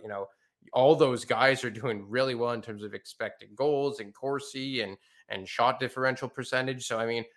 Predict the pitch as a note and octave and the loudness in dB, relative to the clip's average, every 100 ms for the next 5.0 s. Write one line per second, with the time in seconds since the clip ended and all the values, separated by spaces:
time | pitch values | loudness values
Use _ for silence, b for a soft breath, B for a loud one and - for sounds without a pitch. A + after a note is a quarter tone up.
0 | b - C3 B2 D3 D#3+ C3 B2+ B2 C3+ | b 2 4 6 6 6 2 -2 -2 -4
1 | C#3 A2 G2+ G#2+ A2 A#2 G#2+ - D#3 F3 | -4 -6 -4 -2 0 -2 -8 0 2 2
2 | A#2+ G#2 A#2+ - C3 B2 A#2 A#2+ A2+ A2 | 0 -4 -4 -4 -2 0 2 0 0 -6
3 | - A2+ G#2 A2 G#2 - G#2 A2 G#2 F#2+ | -6 -8 -6 -4 -4 -2 -2 -2 -6 -8
4 | G2+ G2 G#2 A2+ F2 G2+ G#2 A#2+ - - | -10 -6 -4 -4 -6 -6 -10 -10 -12 -20